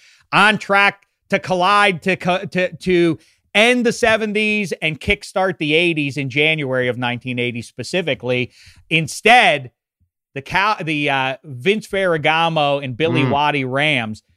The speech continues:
Speaker 1: do you remember that game in Cowboy Stadium? Do you, I, are
Speaker 2: Yeah,
Speaker 1: you,
Speaker 2: I
Speaker 1: uh,
Speaker 2: do. I mean, we lost three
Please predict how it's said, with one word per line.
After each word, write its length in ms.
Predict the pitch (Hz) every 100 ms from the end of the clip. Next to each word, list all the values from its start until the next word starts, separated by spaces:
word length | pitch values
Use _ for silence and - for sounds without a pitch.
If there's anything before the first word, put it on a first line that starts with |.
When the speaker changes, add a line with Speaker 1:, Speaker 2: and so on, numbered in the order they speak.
| _ _
Speaker 1:
do 120 | 127
you 80 | 165
remember 320 | 190 185 202
that 160 | 214 202
game 260 | 190 202 190
in 80 | 165
Cowboy 380 | 165 170 170 165
Stadium? 540 | - 170 180 202 196
Do 120 | 160
you, 100 | 160
I, 240 | 165 165 160
are 140 | 151
Speaker 2:
Yeah, 280 | 143 160 165
Speaker 1:
you, 80 | 151
Speaker 2:
I 60 |
Speaker 1:
uh, 200 | 175 185 139
Speaker 2:
do. 60 | -
I 80 | 139
mean, 240 | 170 175
we 140 | 175 190
lost 280 | 202 175 -
three 400 | 180 202 190